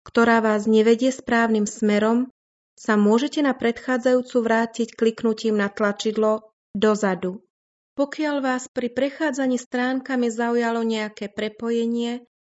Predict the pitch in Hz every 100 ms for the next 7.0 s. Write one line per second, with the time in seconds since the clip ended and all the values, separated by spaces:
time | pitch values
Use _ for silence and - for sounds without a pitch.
0 | _ 214 185 233 269 262 254 247 - 247
1 | 247 _ - 214 226 208 214 233 226 220
2 | 226 - 220 220 214 214 208 - 202 208
3 | 214 220 226 233 233 240 _ _ _ _
4 | _ - 214 220 214 214 220 254 269 294
5 | 277 - 247 240 233 233 226 226 226 220
6 | 214 202 190 - 208 202 202 214 220 233